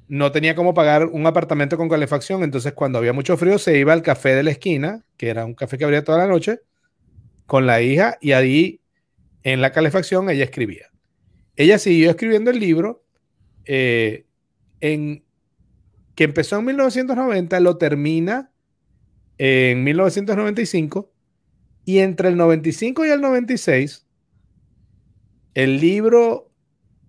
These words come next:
de Harry Potter y la Piedra Filosofal, el libro por el cual ella había,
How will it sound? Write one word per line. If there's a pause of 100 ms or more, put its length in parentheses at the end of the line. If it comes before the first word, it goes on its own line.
(380)
de
Harry
Potter (300)
y
la
Piedra
Filosofal, (960)
el
libro (140)
por
el
cual
ella
había,